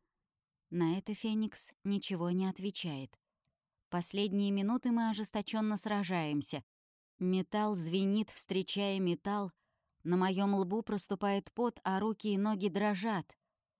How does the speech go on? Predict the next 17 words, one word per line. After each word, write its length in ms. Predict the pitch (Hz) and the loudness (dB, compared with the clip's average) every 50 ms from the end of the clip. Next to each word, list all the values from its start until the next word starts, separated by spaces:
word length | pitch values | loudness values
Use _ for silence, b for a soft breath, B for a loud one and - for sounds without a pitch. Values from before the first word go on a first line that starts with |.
| _ _ - | _ _ -10
Я 220 | 165 156 170 160 | -4 -2 0 2
не 160 | 156 160 160 | 4 4 2
в 60 | 139 156 | 2 2
лучшей 360 | 175 180 180 - - 175 165 | -2 -4 -2 -4 -4 -6 -4
форме, 420 | - - 185 185 180 170 160 156 | -4 -2 0 0 2 2 2 2
в 60 | 139 | 2
отличие 480 | 160 156 - 165 165 151 - - 175 160 | 0 -2 -2 -4 -6 -4 -2 -2 -2 -2
от 100 | 160 - | -2 -2
времени, 560 | 151 165 185 190 185 180 170 160 156 156 147 b b b b b | -4 -2 0 0 2 2 2 4 2 2 0 b b b b b
когда 320 | b 185 180 165 165 180 180 | b -2 -2 0 2 2 2
регулярно 600 | 175 175 156 185 180 190 196 190 170 151 156 151 | 2 2 2 2 2 2 2 2 2 2 2 0
сражалась 600 | - - 165 165 160 165 170 156 156 156 147 - | 0 0 0 0 0 0 0 0 0 -2 -2 0
на 240 | 180 170 165 170 175 | 2 2 2 2 2
арене. 460 | 175 180 175 165 151 147 143 139 127 _ _ _ _ _ _ _ _ _ _ _ _ _ _ _ _ _ _ _ _ _ _ _ _ - | 0 0 0 0 0 0 0 -4 -6 _ _ _ _ _ _ _ _ _ _ _ _ _ _ _ _ _ _ _ _ _ _ _ _ -6
«Когда 380 | - 202 185 180 180 220 220 | -4 -4 -4 -2 -2 -4 -2
ты 140 | 208 - 196 | -2 0 0
узнал, 460 | 196 185 165 202 220 233 247 233 180 | 0 2 2 2 2 2 0 0 -4